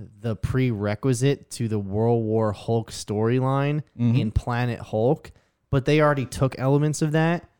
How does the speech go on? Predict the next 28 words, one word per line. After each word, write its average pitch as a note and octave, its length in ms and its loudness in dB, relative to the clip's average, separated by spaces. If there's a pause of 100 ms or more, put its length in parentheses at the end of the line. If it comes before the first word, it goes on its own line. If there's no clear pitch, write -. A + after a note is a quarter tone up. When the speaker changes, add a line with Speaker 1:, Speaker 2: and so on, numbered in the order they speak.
(220)
Speaker 1:
and B2+ 140 -2
they A#2+ 100 2
put - 360 0
that A#2 380 -2 (380)
from C3+ 400 0
Avengers A#2+ 440 2
Age A#2 180 2
of A2+ 80 2
Ultron A2+ 500 0
all A2 220 0
the A2 80 2
way G#2+ 360 0
to, G2 680 -4
um, G2 480 -4 (480)
Endgame. G#2 460 -4 (600)
So B2+ 540 2 (360)
we C3 100 -2
kinda F3 260 4
already C#3+ 320 4
lost A#2+ 640 2 (240)
that, A#2 100 -6
or A#2+ 120 0
no, A2+ 140 0
I G#2 120 -2
guess A2+ 180 -4
Infinity G#2 400 -6
War, F#2+ 300 -6 (160)
'cause G2 320 -10